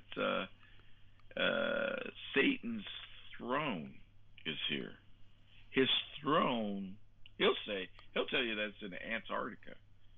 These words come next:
and he's got stuff to back it up. I don't know, but, uh, the fact is that it's kind of like backing a guy or a wild animal in a corner.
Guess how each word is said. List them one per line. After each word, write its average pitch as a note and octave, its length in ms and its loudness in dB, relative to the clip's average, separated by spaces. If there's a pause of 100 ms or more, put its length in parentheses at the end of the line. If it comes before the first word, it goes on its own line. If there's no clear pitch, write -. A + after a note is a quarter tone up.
(140)
and G2+ 420 4
he's G#2+ 260 2 (100)
got G2+ 160 2 (300)
stuff G2 280 2
to G2 60 0
back F#2+ 360 2
it A#2 80 4
up. - 160 4 (680)
I G3+ 160 10
don't F#3+ 220 6
know, F#3 220 2 (580)
but, C3+ 300 6 (100)
uh, B2 220 4 (120)
the B2 120 -4 (160)
fact G#3 400 4
is A2+ 240 -2 (160)
that A#2+ 400 4
it's B2 240 0
kind G#3+ 240 2
of - 80 -2
like F3 160 4 (200)
backing G#2 600 0
a A2 60 -6
guy B2 540 4
or A2+ 160 2
a - 200 -8
wild B2 500 2
animal G2+ 480 0 (520)
in G2+ 100 4
a F#2+ 80 2
corner. - 460 0